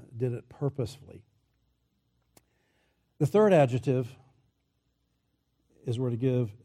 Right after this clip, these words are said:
cheerfully. Now, maybe you think it's a little odd that he would say, "Not grudgingly or under compulsion," but I understand exactly what he means, 'cause I think I've had occasions in my life where probably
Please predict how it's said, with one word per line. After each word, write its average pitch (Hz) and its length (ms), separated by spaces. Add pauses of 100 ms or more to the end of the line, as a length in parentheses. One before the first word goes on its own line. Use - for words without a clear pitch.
(460)
cheerfully. 101 480 (3000)
Now, 139 80
maybe 208 260
you 180 380 (440)
think 156 200
it's 131 140
a 135 40
little 131 200
odd 135 260
that 131 160
he 123 100
would 120 160
say, 127 440
"Not 127 440
grudgingly 139 800 (1400)
or 127 180
under 131 220
compulsion," 143 720 (1080)
but 120 160
I 127 140
understand 117 720
exactly 127 500
what 110 140
he 107 80
means, 110 320
'cause 135 160
I 139 100
think 151 220
I've 143 100
had 139 180
occasions 131 480
in 127 60
my 127 160
life 127 320
where 117 80
probably 120 580